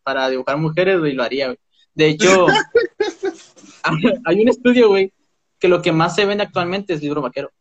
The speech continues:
Entonces, pues, hay tra-, se puede decir que hay más oportunidades en el libro vaquero ahorita, güey, que en el cómic. Pero es un estudio de anatomía enorme, güey. O sea, saber dibujar el cuerpo humano de una chica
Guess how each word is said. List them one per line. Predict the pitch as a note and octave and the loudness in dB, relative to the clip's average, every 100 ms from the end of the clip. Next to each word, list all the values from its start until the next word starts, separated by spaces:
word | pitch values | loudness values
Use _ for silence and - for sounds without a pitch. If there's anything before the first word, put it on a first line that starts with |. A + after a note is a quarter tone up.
| _ _ _ - | _ _ _ -12
Entonces, | D3 D3 C3+ D#3+ D#3 C#3+ B2 - - _ _ _ _ _ _ _ _ | -6 -4 -4 -2 0 0 -2 -8 -20 _ _ _ _ _ _ _ _
pues, | C#3 B2+ - _ | -4 -4 -10 _
hay | B2+ C3 | -6 -4
tra-, | D#3 D#3 D#3 | -2 -2 -2
se | D3+ | -6
puede | C3 C#3+ | -4 -4
decir | D3 | -4
que | D3+ | -4
hay | D3 | -2
más | C#3+ D3 | -2 -4
oportunidades | D#3+ E3 D#3+ E3 D#3 D#3 | -8 -6 -6 -4 -4 -4
en | E3 | -2
el | |
libro | D3+ E3+ | -2 -4
vaquero | E3 E3 | -4 -4
ahorita, | E3 D3 F3 | -2 -4 -4
güey, | E3+ C#3 | -6 -6
que | C#3 | -8
en | A#2+ | -10
el | - | -6
cómic. | F#3+ E3+ C3+ _ _ _ _ _ _ _ - | -6 -6 -10 _ _ _ _ _ _ _ -2
Pero | D#3+ D#3 D3 D3 | 0 4 4 4
es | C#3+ C#3+ - | 2 0 -4
un | E3 | -4
estudio | E3 D#3+ E3 D#3+ | -4 -4 -2 0
de | |
anatomía | D#3 D3+ D3 C3 C#3 D3 D3 C3 B2 | 0 -2 -4 -4 -4 -2 -2 -4 -6
enorme, | A#2 C3 G#3+ C4 | -6 -2 0 0
güey. | D3+ B2 - | -2 -6 -12
O | |
sea, | - B2+ B2 A#2 - _ _ | -8 -4 -4 -6 -10 _ _
saber | - B2 B2 | -6 -6 -4
dibujar | E3+ D#3 D3 | -4 -4 -4
el | D3+ | -4
cuerpo | D#3+ E3+ | -8 -6
humano | D#3 D#3 E3+ | -4 -4 -4
de | D3+ | -6
una | D3+ | -8
chica | - - - D#3 D#3 | -10 -14 -8 -8 -8